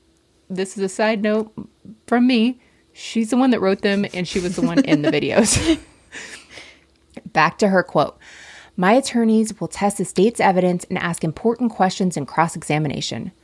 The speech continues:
Please, please listen carefully for those questions. Perhaps I'll have more to say later." You know her attorneys were back there like, "Absolutely not, Donna.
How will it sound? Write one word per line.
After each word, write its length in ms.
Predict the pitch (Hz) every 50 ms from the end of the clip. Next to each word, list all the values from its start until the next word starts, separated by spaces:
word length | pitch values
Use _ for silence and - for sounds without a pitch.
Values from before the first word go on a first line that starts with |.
| _ _ _ _ _ _ -
Please, 380 | - - 208 196 185 165 147 -
please 560 | - - - - 208 233 233 214 175 160 -
listen 260 | 160 160 - - 151
carefully 400 | - - 160 151 147 - 151 143
for 140 | - - -
those 180 | - 131 - -
questions. 580 | - - - - - - - - - - - _ _ _ _ _ _ _ _ -
Perhaps 320 | - 190 180 196 208 -
I'll 60 | 247 226
have 120 | 226 240 220
more 120 | 220 226 247
to 60 | 247
say 200 | - - 254 254
later." 400 | 220 214 269 247 - - 160 - _ -
You 100 | 202 214
know 160 | 208 202 208
her 280 | 185 208 185 180 170 160
attorneys 360 | - - - 175 160 160 165
were 80 | 170
back 220 | 160 - 175 185 190
there 160 | 240 196 175
like, 180 | 160 160 165 -
"Absolutely 640 | 277 - 160 165 - - 170 143 156 - - -
not, 200 | 147 143 170 143
Donna. 360 | - 139 139 139 135 127 135